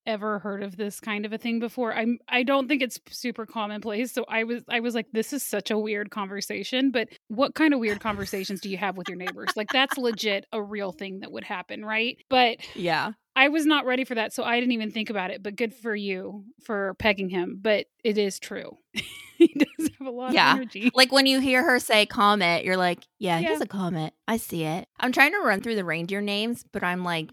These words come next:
Speaker 2: blanking as I'm trying to
Speaker 1: Dasher
Speaker 2: think
Speaker 1: and
Speaker 2: of,
Speaker 1: Dancer
Speaker 2: like,
Speaker 1: and
Speaker 2: Dude's
Speaker 1: Prancer and
Speaker 2: podcast stuff.
Speaker 1: Vixen, Comet and Cupid and Donner and Blitzen.
Speaker 2: Okay, I'm trying to think of who you would be, Carrie. For some reason, Donner is sticking out to me.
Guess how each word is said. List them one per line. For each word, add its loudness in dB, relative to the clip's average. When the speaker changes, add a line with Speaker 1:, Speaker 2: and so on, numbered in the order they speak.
Speaker 2:
blanking -6
as -6
I'm -6
trying -2
to -4
Speaker 1:
Dasher -4
Speaker 2:
think 0
Speaker 1:
and -2
Speaker 2:
of, 0
Speaker 1:
Dancer -4
Speaker 2:
like, -2
Speaker 1:
and -12
Speaker 2:
Dude's -2
Speaker 1:
Prancer 0
and 0
Speaker 2:
podcast -
stuff. -2
Speaker 1:
Vixen, -8
Comet -12
and -6
Cupid -6
and 0
Donner 2
and 8
Blitzen. -20
Speaker 2:
Okay, -8
I'm -8
trying -6
to -8
think -6
of -6
who -6
you -2
would -2
be, -6
Carrie. -6
For -2
some -2
reason, 2
Donner 2
is -4
sticking -4
out -2
to -8
me. -6